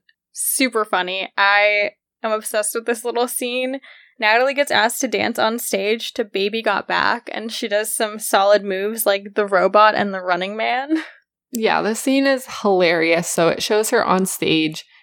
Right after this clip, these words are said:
Speaker 2: shaking her non-existent booty. And you look out into the audience, and we have, uh,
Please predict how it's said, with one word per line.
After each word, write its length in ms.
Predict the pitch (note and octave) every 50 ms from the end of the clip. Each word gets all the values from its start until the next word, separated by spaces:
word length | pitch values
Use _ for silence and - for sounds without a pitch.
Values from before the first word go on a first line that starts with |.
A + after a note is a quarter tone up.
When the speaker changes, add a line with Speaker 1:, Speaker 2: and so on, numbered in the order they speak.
| _ _ -
Speaker 2:
shaking 480 | - - - - - - - G3+ G3+
her 340 | G3 F3 G#3 F#3 F#3 F#3+ F3+
non-existent 960 | E3+ F3 F3 E3+ - F#3 F#3+ F#3+ F3+ F3+ E3+ F3+ - - F#3 F#3 F3+ E3+ E3
booty. 560 | - E3 E3+ E3+ E3 - - E3 F3+ G3+ - - - - - - - - _ - - - -
And 400 | G3+ G3+ G3 F#3+ F#3+ F#3 F#3 F3+
you 280 | F3 - F#3+ G#3 A#3 F#3+
look 180 | G3+ G#3 -
out 140 | A#3 A3+ A3+
into 260 | A3+ A3+ A3 - A#3+
the 160 | F#3+ G#3 G3
audience, 680 | - - F3+ F#3 F#3 F3+ F3+ F3 F3+ F3+ F3+ F#3 F3+ - - -
and 560 | F#3+ F#3+ F#3+ F#3 F#3 F3+ F3+ F3+ F3+ F3+ - - - -
we 220 | F3+ F#3+ G3 G3
have, 580 | G3 F#3+ G3 G3 F#3+ F#3+ F#3+ F#3+ G3 G3 F#3+ - - -
uh, 420 | F3 E3+ D#3+ - A#1 B1 B1 -